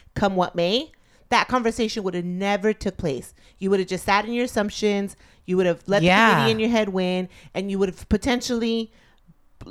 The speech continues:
Speaker 1: like, missed out on what could be your fucking husband.
Speaker 2: Yeah,
Speaker 1: Sorry,
Speaker 2: for
Speaker 1: no
Speaker 2: just,
Speaker 1: disrespect.
Speaker 2: for just assuming, like, things, and it's crazy. But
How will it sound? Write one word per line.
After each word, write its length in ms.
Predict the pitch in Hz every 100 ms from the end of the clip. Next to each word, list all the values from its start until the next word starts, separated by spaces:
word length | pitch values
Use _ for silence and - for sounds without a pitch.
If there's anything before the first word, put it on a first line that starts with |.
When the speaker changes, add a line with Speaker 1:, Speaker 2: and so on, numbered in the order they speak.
| 180 -
Speaker 1:
like, 260 | 214 196 196
missed 300 | 208 220 -
out 340 | 196 220 - -
on 220 | 202 185
what 200 | 196 -
could 180 | 214 165
be 200 | 214 262
your 180 | 185 202
fucking 320 | - 190 -
husband. 400 | 202 143 135 120 - _ _ _ - - - -
Speaker 2:
Yeah, 400 | 160 185 233 151
Speaker 1:
Sorry, 180 | 147 151
Speaker 2:
for 80 | 220
Speaker 1:
no 60 |
Speaker 2:
just, 240 | 175 226 -
Speaker 1:
disrespect. 280 | 165 160 -
Speaker 2:
for 140 | 214
just 360 | 160 202 262 -
assuming, 640 | 214 - 220 294 135 131
like, 340 | 170 175 156 -
things, 300 | 180 156 156
and 100 | 180
it's 140 | 175
crazy. 360 | - - 254 220
But 260 | 175 180